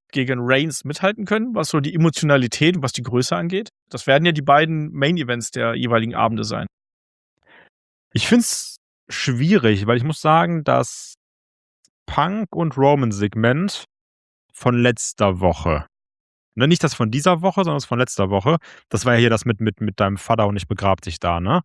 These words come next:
Speaker 1: Das war vorletzte
Speaker 2: Oder war
Speaker 1: Woche
Speaker 2: das
Speaker 1: sogar.
Speaker 2: vorletzte Woche
Speaker 1: Das war
Speaker 2: sogar?
Speaker 1: vorle-, le-, letzte Woche waren die Usos, da war Reigns gar nicht
Speaker 2: Stimmt,
Speaker 1: da.
Speaker 2: genau. Also, genau. Das von vorletzter Woche, das fand ich wiederum echt stark. Ne? Das mit den Usos, dieses,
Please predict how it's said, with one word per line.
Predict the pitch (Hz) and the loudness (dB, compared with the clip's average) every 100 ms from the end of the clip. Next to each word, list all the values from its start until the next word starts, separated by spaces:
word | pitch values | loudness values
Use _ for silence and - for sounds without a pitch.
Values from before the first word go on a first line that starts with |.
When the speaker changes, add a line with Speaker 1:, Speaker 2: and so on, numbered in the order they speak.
| _ _ _ _ _ _ _ - | _ _ _ _ _ _ _ -12
Speaker 1:
Das | - | -6
war | 143 | -4
vorletzte | - 262 269 - 113 | 2 2 4 0 0
Speaker 2:
Oder | 107 | 2
war | |
Speaker 1:
Woche | |
Speaker 2:
das | 104 | 0
Speaker 1:
sogar. | 120 | -4
Speaker 2:
vorletzte | 117 151 - 190 | -4 -4 -4 -4
Woche | 180 180 | -2 0
Speaker 1:
Das | |
war | 185 | 0
Speaker 2:
sogar? | 190 | 2
Speaker 1:
vorle-, | 240 214 | 4 4
le-, | 147 | 2
letzte | 160 175 294 | 2 0 2
Woche | 247 202 | 2 4
waren | 180 | 2
die | 160 | 2
Usos, | 175 202 302 254 | -2 -2 -2 0
da | 165 | 2
war | 151 | 4
Reigns | 143 156 - | 2 0 -4
gar | 135 | -4
nicht | 123 | 0
Speaker 2:
Stimmt, | 135 131 | 4 4
Speaker 1:
da. | |
Speaker 2:
genau. | 156 127 101 | 4 2 2
Also, | 120 113 - | 0 -4 -6
genau. | 131 135 - - | -2 -2 -2 -2
Das | 151 | -2
von | - 139 | 0 0
vorletzter | - 202 - 202 | 2 2 0 -4
Woche, | 196 214 _ _ | -6 -8 _ _
das | 139 | -4
fand | - 175 | 0 0
ich | 170 165 | 0 -2
wiederum | 170 156 160 156 - _ _ | 0 0 0 -4 -10 _ _
echt | - 139 - | -2 -2 -4
stark. | - 110 104 85 - - _ _ _ _ _ - | 0 2 2 0 -6 -18 _ _ _ _ _ -4
Ne? | 104 202 - _ _ _ _ _ _ _ _ - | 2 2 2 _ _ _ _ _ _ _ _ -4
Das | - 143 156 | 0 2 2
mit | 131 | -2
den | 120 | -2
Usos, | 165 208 - 196 196 | 0 0 2 4 4
dieses, | 160 147 143 | 2 2 0